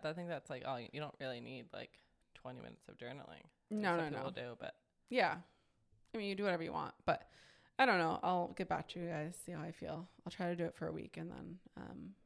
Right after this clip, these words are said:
Speaker 2: for the next week and let y'all know how I feel. I think it's, do you ever think about that you don't really know yourself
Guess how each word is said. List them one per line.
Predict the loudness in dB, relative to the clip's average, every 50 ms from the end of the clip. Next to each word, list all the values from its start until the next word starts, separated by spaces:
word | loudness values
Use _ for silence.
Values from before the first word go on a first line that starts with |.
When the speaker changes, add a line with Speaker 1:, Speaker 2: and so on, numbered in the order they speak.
| _ _ _ _ -4
Speaker 2:
for | -2
the | -2 -2
next | -2 -6 -10 -12 -12
week | -12 -12 -12 -14 -20 _ _ _ _ _ -20 -20 -20 -20 -20 -20 _ _ -8
and | -6 -4
let | -4 -4 -4 -4 -4
y'all | -2 -2 -2
know | -2 -2 -2 -2 -2 -4 -6 -8 -10 _ _ _ _ -14 -10
how | -8 -8
I | -8 -8
feel. | -8 -10 -10 -10 -10 -10 -12 -14 -16 -18 -20 -20 -20 _ _ _ _ _ _ _ _ _ -20 -20 -20 _ _ -20 _ 2
I | 2 2 4
think | 2 0 0 0 -4 -8 -6 -2
it's, | -2 -2 -2 -4 -8 -10 -12 -14 _ _ _ _ _ _ _ -8
do | -2 2
you | 4 4
ever | 4 2 0
think | -2 -2 -2 -2 0
about | 0 0 0 0 0 -4 -6 -12 _ _ _ _ _ _ _ _ _ _ _ _ _ _ _ _ _ _ _ _ _ _ _ _ _ _ _ _
that | -4 -2 -2
you | 0 0
don't | 0 0 0
really | 0 0 0 0
know | -2 -2 -2
yourself | -4 -4 -6 -8 -8 -6 -8 -8 -8